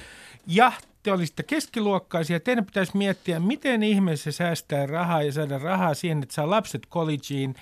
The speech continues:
Ää, tai te, ää, miettisitte omaa eläkettä. No, amerikkalaisethan sijoittaa nimenomaan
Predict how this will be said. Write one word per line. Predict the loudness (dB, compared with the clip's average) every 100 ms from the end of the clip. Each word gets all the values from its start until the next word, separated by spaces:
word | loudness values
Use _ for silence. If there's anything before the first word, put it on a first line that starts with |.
| -18 -20 -20 -20 -8
Ää, | -2 0 0 -2 -4 2
tai | 6 6 4
te, | 2 0 0 -6
ää, | -4 0
miettisitte | 2 2 0 -2 -4 -4 -4 0
omaa | 2 4 6 4 4
eläkettä. | 4 2 0 -10 -10 -8
No, | -6 -2
amerikkalaisethan | 0 0 -2 -2 -2 -2 -4
sijoittaa | -2 -6 -4 -6
nimenomaan | -4 -4 -4 -4 -6 -8